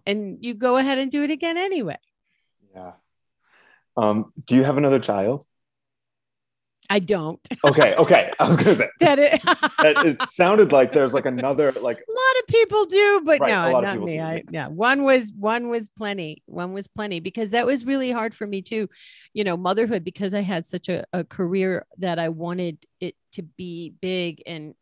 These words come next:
Speaker 1: and I wanted to go and see and do and be. And I felt like motherhood, uh, represented a certain limit to all of that. And,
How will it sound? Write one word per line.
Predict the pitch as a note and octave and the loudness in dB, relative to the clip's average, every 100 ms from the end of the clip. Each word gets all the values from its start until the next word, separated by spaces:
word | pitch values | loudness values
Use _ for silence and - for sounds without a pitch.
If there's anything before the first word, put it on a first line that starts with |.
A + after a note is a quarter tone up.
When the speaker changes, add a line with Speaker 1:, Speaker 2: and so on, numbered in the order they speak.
| - | -16
Speaker 1:
and | E3+ D3 - _ - | -14 -14 -16 _ -12
I | F3+ | -8
wanted | F3+ F#3 E3 | -6 -8 -10
to | E3 - | -14 -10
go | E3 E3+ E3+ | -6 -6 -6
and | C#3+ D#3+ | -10 -14
see | - F#3 F3+ F3+ C#3+ | -16 -12 -10 -8 -8
and | B2+ D3 | -10 -10
do | E3 F#3 F3+ D#3+ | -6 -2 -2 -2
and | C#3+ C#3 | -4 -8
be. | G3 G3 F#3 | -8 -4 -2
And | D#3+ D3 _ - - - | -2 -4 _ -20 -18 -12
I | |
felt | F#3 _ G3 F#3+ F#3 - | -12 _ -4 -2 -4 -6
like | F#3 E3+ - | -8 -8 -10
motherhood, | E3+ E3 E3 F3 F3 F3+ D#3 D3+ C#3+ D#3 _ _ _ _ F#3 | -12 -10 -6 -6 -6 -6 -4 -4 -8 -12 _ _ _ _ -8
uh, | E3 D3+ C#3 C3+ - _ | -6 -4 -6 -10 -14 _
represented | F3+ F3+ F#3+ - G#3+ F#3+ F3 E3 F3+ - E3+ D3+ C#3 C#3 - _ _ _ _ - | -8 -2 -2 0 -2 -2 -2 -4 -6 -8 -8 -6 -6 -8 -14 _ _ _ _ -8
a | F3 | -8
certain | - E3 D3+ D3+ | -4 -6 -6 -8
limit | D#3 D#3+ D#3+ - - - _ _ _ - | -6 -6 -6 -8 -16 -20 _ _ _ -10
to | - D#3 | -2 -2
all | - D#3 F3 | 0 -2 -2
of | D#3 B2 | -6 -10
that. | F2 - _ _ - | -14 -16 _ _ -6
And, | D#3+ D3+ C#3+ D3 | -4 -4 -6 -10